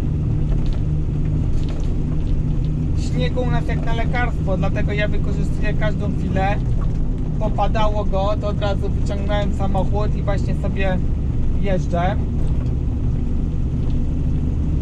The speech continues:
Każdy właśnie taki placyk, zakręt,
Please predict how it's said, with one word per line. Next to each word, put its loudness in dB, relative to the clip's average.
Każdy 0
właśnie 0
taki 0
placyk, 0
zakręt, 0